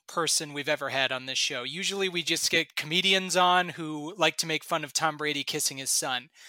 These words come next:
So do you believe, with your experience and knowledge, that there is some kind of a conspiracy? Because a lot of people say, like,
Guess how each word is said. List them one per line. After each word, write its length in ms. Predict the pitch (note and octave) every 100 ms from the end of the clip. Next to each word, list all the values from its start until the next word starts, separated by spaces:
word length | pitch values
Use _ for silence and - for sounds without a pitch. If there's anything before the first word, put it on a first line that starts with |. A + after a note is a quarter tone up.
| - - -
So 460 | - G3 F3 F3 F3+ _ _ _ _
do 100 | E3+
you 240 | A3 C#4+ D4
believe, 420 | C4+ A#3 G#3 E3+
with 240 | A3 -
your 160 | G#3 G#3
experience 640 | F#3 - G3 F#3 F3 -
and 120 | D3+
knowledge, 520 | D3 C#3 C3+ C3+ C3 -
that 180 | D#3
there 200 | - E3
is 260 | F#3 G3+ F#3+
some 260 | - F3+ E3
kind 300 | - E3 D#3
of 120 | C#3
a 220 | C#3 C3+ -
conspiracy? 680 | D3+ - D#3+ D3+ C#3+ - C#3+
Because 200 | D#3+ F#3
a 60 |
lot 180 | A#3 D4
of 60 | C4+
people 240 | A#3 G#3
say, 280 | - G3 F#3
like, 220 | E3+ D3